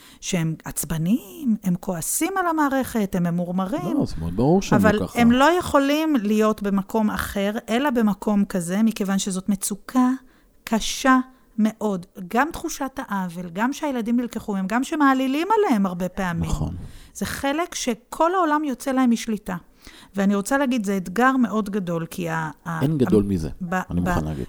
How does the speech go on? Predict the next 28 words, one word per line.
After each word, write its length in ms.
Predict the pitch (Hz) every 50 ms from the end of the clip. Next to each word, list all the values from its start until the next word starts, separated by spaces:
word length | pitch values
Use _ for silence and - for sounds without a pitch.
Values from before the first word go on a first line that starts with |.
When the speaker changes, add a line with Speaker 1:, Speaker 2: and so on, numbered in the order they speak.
| -
Speaker 1:
נכון, 320 | - 202 180 196 220 196 185
ואנחנו 280 | 196 190 214 240 - 277
צריכים 200 | - - 277 269
להגן 380 | 269 262 233 196 185 226 233 247
עליהם 260 | 269 247 214 196 190
גם 160 | 196 208 214
חברתית. 640 | - - 285 233 214 190 - - 262 240 - - - - - -
Speaker 2:
נכון. 220 | 160 - - 208
Speaker 1:
בעיניי, 420 | 190 185 180 180 202 226 262 285 269 -
ה-, 320 | 202 190 180 180 - - 180
ה-, 200 | 175 165 165 160 156 156 - - - - - - - -
האזור 580 | 180 170 165 160 156 156 160 190 226 262 277
ה-, 180 | 269 240 202 185 -
הבעייתי, 1000 | 185 175 160 151 147 143 143 - - 160 160 175 151 147 147 147 - - 240 262
הפוגעני, 420 | 254 262 - 180 165 175 185 240
הוא 140 | 302 285 196
לא 60 | 185
רק 200 | 214 269 330 -
כלפי 240 | - 381 - - 220
הילד, 420 | 185 170 160 151 147 151 151 - -
הוא 120 | - 180 156
גם 160 | 165 180 214
כלפי 300 | - - - - - 254
אנשים 500 | 262 262 240 - - - 247 269 233 196
בוגרים, 460 | 180 170 147 165 175 247 277 240 185 156 - _ -
בגירים, 500 | 170 165 - 180 165 175 240 269 254 196 - - _ - -
Speaker 2:
נכון. 280 | - - - - - - - -
Speaker 1:
שחווים 640 | - - 196 180 - 190 180 175 190 226 254 277